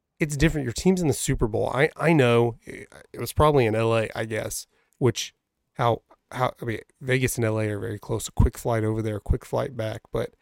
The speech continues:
it's the Super Bowl. It's your team. If, if Travis Kelce goes to the Grammys and the Chiefs lose the Super Bowl,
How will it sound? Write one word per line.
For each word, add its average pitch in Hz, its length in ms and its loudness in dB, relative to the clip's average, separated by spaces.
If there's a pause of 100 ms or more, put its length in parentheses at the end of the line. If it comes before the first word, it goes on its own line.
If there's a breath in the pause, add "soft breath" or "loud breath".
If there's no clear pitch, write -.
(720)
it's - 160 0
the 160 80 2
Super 127 300 2
Bowl. 123 160 4
It's - 100 -4
your 123 80 -2
team. 123 240 2
If, 127 300 -6
if - 340 -6
Travis 185 400 -4
Kelce 135 420 2
goes 120 180 2
to - 120 -4
the 113 120 -2
Grammys 117 580 -2 (340)
and 120 120 2
the 113 60 2
Chiefs - 380 -2
lose 113 320 -2
the 110 80 -4
Super 117 320 -2
Bowl, 117 380 2